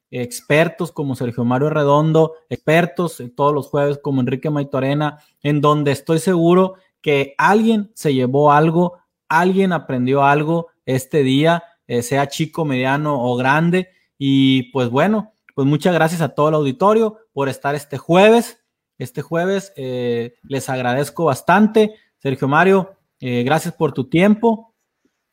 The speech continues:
¿no? Enrique, pues como todos los jueves, este, también próximamente y Dios mediante nos veremos en una mesa de, de Café Miró, a quien les mandamos un saludo a todo el equipo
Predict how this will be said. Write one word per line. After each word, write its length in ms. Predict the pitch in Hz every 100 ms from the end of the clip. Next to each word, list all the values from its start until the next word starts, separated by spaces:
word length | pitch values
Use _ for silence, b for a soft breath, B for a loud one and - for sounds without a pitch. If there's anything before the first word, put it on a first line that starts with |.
| _
¿no? 200 | - 165
Enrique, 580 | 147 - 170 - - - _ _ -
pues 120 | 120
como 260 | 147 131
todos 160 | - 165
los 120 | 147
jueves, 460 | - 156 165 165 -
este, 800 | 131 123 120 - 120 113 110 110 -
también 520 | 143 127 147 190 196 b b b
próximamente 720 | - 156 160 175 147 160 175
y 60 | 165
Dios 120 | 156 160
mediante 500 | 156 156 175 - 180
nos 160 | 147
veremos 460 | 123 120 139 156 151
en 160 | 127
una 140 | 131 151
mesa 600 | 151 151 165 151 - _ _
de, 600 | 127 123 120 117 113 113
de 120 | 131
Café 240 | - 117 139
Miró, 320 | 147 135 190
a 100 | 180
quien 160 | 147 131
les 100 | 120
mandamos 380 | 120 127 147
un 80 | 160
saludo 360 | 143 143 139 160
a 100 | 160
todo 140 | 151
el 80 | 151
equipo 460 | 120 165 156 _